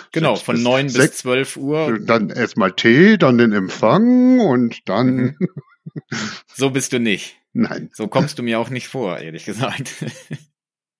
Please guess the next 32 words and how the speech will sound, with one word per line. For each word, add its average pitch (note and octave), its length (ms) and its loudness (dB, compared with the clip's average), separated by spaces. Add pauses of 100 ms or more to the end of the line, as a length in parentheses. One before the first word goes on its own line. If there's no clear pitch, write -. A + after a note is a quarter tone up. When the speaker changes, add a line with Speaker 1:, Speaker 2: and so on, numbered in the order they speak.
(400)
Speaker 1:
Ja, B2 120 -2
ich A#2+ 100 -6
würd D#3+ 180 -2
sagen, E3 260 2
in C#3 120 -6
deinen B2+ 220 -4
Romanen, B2+ 480 -6
die A#2+ 140 -10
ich - 140 -12
gelesen F#2 520 -8
habe, E2+ 240 -10
da A#2 100 -10
geht C3+ 220 -12
es - 160 -14
viel E3 720 -10
Speaker 2:
Welche - 280 0
hast B3+ 180 -2
du A#3 60 -2
gelesen? G#2+ 540 -6 (800)
Speaker 1:
Das - 140 -18
perfekte - 420 -6
Grau E2+ 280 -4
habe C#3+ 120 0
ich D3+ 100 -8
gelesen E3 420 -2
natürlich E3 560 -8
und C#3 320 -8
Speaker 2:
Ah. A3 60 2
Speaker 1:
Blinder D3+ 240 -4
Spiegel. F#2+ 560 -10 (140)
Speaker 2:
Ah, E3 180 0
okay. A#2+ 280 -8